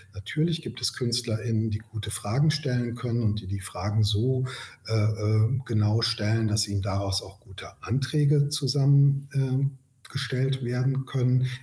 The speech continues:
Ich bin dafür tatsächlich immer zu doof. Das, äh, muss ich selber sagen. Also meine Nutzung bei, äh, Chat,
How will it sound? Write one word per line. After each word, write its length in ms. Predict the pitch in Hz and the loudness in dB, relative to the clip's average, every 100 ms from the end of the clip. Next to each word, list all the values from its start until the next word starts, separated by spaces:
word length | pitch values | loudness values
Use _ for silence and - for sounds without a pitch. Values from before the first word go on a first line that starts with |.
| - | -6
Ich 160 | - | -4
bin 120 | 120 | 0
dafür 380 | 101 98 - 90 | 0 0 -2 -6
tatsächlich 500 | - 95 - 90 95 | -4 -4 -4 -6 -6
immer 220 | - 92 | -2 -2
zu 160 | - 80 | -2 -8
doof. 400 | 82 98 139 - | -8 -8 -8 -10
Das, 240 | - 92 - - | -6 -6 -6 -4
äh, 60 | |
muss 300 | 95 98 92 | 0 0 0
ich 100 | 98 | -2
selber 240 | 92 92 90 | -2 -2 0
sagen. 220 | 98 107 | 0 -2
Also 160 | 92 | 0
meine 240 | 92 98 101 | 0 0 0
Nutzung 440 | 101 98 107 95 - - - - - | -2 -2 -2 -2 -2 -6 -8 -10 -4
bei, 180 | 98 | 0
äh, 560 | 95 90 110 104 - 113 | 2 0 -2 -2 0 0
Chat, 460 | 104 - 92 - | 0 0 -2 -6